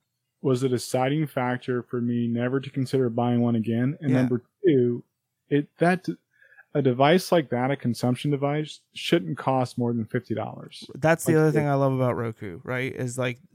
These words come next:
Speaker 2: not only they provide multiple price points for you, right? So if you want to, a fifteen, twenty dollar Roku stick, you can do that. If you, you know, I usually spring for the forty dollar one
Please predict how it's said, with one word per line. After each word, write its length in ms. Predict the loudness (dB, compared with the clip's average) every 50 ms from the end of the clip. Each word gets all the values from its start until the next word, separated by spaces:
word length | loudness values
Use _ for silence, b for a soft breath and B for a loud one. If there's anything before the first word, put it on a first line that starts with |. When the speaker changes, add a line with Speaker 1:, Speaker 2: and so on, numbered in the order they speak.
| -10
Speaker 2:
not 280 | -6 -4 -2 0 0 2
only 640 | 2 2 2 0 0 0 0 0 -2 -2 -4 -6 -10 _ _ _ _ _ _ _ _ _ _ _ _ _ _ _ -4
they 160 | -2 0 0
provide 480 | 0 -2 -4 -2 0 0 0 0 0 -2
multiple 560 | -2 0 0 2 0 0 -2 -4 -4 -4 -4
price 300 | -4 -2 -2 -2 -2 -4
points 320 | -6 -8 -8 -8 -10 -10 -10
for 200 | -6 -6 -4 -4
you, 260 | -4 -6 -8 -10 -14 _ -12
right? 340 | -8 -8 -6 -8 -8 -12 -12
So 120 | -10 -10
if 100 | -8 -6
you 100 | -6 -6
want 300 | -4 -2 -2 -4 -4 -6 -10 _ -8
to, 300 | -6 -4 -4 -4 -6 -8 -10
a 120 | -12 -12 -8
fifteen, 560 | _ -2 -2 -2 -4 -4 -8 -6 -4 -4 -4
twenty 240 | -4 -4 -4 -4 -2
dollar 360 | -2 -2 -2 0 -2 -2 -2
Roku 360 | -2 -4 -4 -4 -6 -8 -8
stick, 340 | -8 -6 -6 -4 -6 -6 -6
you 100 | -8 -8
can 140 | -8 -8 -6
do 160 | -6 -6 -4
that. 300 | -2 -2 -2 -2 -4 -6 -8
If 100 | -8 -6
you, 260 | -6 -6 -6 -8 -10 _ _
you 80 | -10 -8
know, 140 | -8 -6 -2
I 120 | 0 0
usually 340 | 2 2 2 2 0 -2 -4
spring 320 | -4 -4 -4 -4 -4 -4
for 180 | -4 -4 -6 -6
the 160 | -4 -6 -8
forty 300 | -8 -8 -10 -8 -8 -6
dollar 320 | -6 -6 -6 -6 -8 -10 -10
one 360 | -10 -10 -10 -10 -12 -12